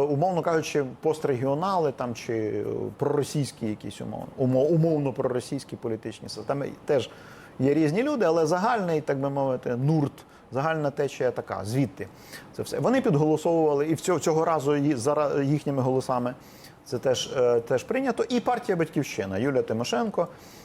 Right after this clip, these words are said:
е, яка ще й виступила, взя-, стала фронтменом, так би мовити, агітатором головним за, за, за цей закон від імені, е, фактично Зеленського, і в кооперації з,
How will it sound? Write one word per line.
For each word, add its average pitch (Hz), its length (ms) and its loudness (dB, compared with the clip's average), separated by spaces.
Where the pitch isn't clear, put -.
е, 120 300 4
яка 123 200 2
ще 113 180 0
й 113 40 4
виступила, 131 580 2
взя-, 113 180 2
стала 117 340 2
фронтменом, 131 720 -2
так 110 120 -4
би 120 160 -2
мовити, 135 340 2
агітатором 143 760 2
головним 131 500 2
за, 120 180 2
за, 127 160 2
за 123 180 2
цей 123 200 2
закон 120 400 0
від 123 280 2
імені, 127 340 2
е, 117 60 0
фактично 120 480 -2
Зеленського, 110 640 0
і 170 100 0
в 147 220 -2
кооперації 113 880 0
з, 95 180 -10